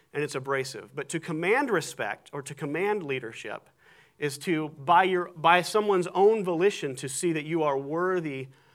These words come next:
of being followed, that you are worthy of their attention. You are worthy of obedience. And so you want to command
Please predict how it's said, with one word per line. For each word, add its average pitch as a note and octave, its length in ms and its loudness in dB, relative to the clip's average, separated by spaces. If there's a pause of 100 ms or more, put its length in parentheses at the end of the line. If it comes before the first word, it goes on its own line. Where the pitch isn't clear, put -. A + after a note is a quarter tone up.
(160)
of B2+ 160 -10
being C3+ 240 -2
followed, C#3+ 500 -2 (360)
that D3+ 100 -4
you D#3 180 0
are D3 160 2
worthy D3+ 640 0 (300)
of C3 140 -6
their B2+ 140 -2
attention. A#2 480 -8
You D3 140 -4
are D3 100 -2
worthy E3 500 2
of B2+ 160 -8
obedience. A#2+ 680 -12 (320)
And D3 100 -2
so F3+ 100 0
you F3+ 160 4
want A3+ 180 6
to G#3+ 100 -6
command F#3 760 4